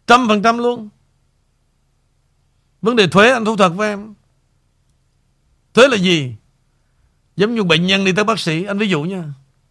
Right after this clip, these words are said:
Bây giờ cái chuyện,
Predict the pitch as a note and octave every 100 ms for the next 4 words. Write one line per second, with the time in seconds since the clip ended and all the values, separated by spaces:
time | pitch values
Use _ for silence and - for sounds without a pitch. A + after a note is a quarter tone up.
0 | _ _ _ _ _ _ _ _ _ _
1 | _ _ _ _ _ _ _ _ _ _
2 | _ _ _ - G3+ G#3 G3+ G3 F#3 F#3+
3 | G#3